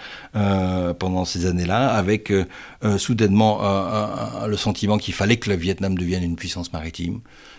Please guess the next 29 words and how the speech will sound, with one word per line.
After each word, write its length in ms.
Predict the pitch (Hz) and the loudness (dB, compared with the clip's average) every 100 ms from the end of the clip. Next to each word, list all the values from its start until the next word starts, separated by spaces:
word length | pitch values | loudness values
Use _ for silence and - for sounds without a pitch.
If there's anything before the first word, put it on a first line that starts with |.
| - | -12
et 60 | 117 | -8
qu'il 200 | - 98 | -4 0
fallait 320 | 107 104 117 | 2 4 4
que 340 | 110 101 95 | 4 2 0
ce 120 | 85 101 | 2 2
ne 60 | |
soit 140 | 101 98 | 2 0
plus 140 | 127 | 2
l'armée 240 | 120 101 | 2 4
de 60 | 107 | 0
terre 240 | - 107 | 0 0
uniquement 440 | 95 90 - 107 101 | 0 -2 0 0 0
qui 140 | - | 0
ait 40 | 90 | -2
le 60 | |
primat, 460 | - - 95 - - | -2 0 0 0 -4
hein. 140 | 78 82 - - - 50 50 - - - | -6 -6 -8 -10 -10 -10 -10 -12 -14 -6
L'offensive 480 | 92 - 92 98 | -4 -4 -4 -2
du 140 | 85 85 | -2 -2
Cambodge, 420 | 90 87 95 - - - - - - | 0 2 2 -2 -8 -10 -10 -12 -8
c'est 200 | - 95 | -2 0
l'armée 240 | 76 78 | 0 -2
de 40 | 78 | -4
terre 200 | 101 85 | -4 -2
qui 80 | 82 | -4
avait 100 | 82 | -4
le 60 | |
primat 320 | 80 - 87 | -6 -4 -2
naturellement. 600 | 92 80 - 85 85 123 | -2 -2 -4 -2 0 -2